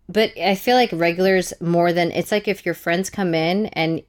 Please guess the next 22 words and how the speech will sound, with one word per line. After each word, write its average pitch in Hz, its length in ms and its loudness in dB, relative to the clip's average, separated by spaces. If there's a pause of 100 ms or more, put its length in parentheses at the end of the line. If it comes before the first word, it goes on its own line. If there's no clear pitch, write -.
(140)
you 175 360 2
ha-, 180 220 -4
and 165 180 0
they 165 140 2
get 165 160 -4
the 165 80 -2
drink 156 320 -4
last, 147 500 -4
they 165 120 -2
should 156 220 -4
know 160 320 2
that 175 200 0
it's 147 100 -10
because 156 340 -8
you 160 60 -4
have 156 160 -2
to 165 60 -12
deal 151 180 -4
with 151 220 -2
other 156 180 -4
people 127 300 -14
first. - 420 -12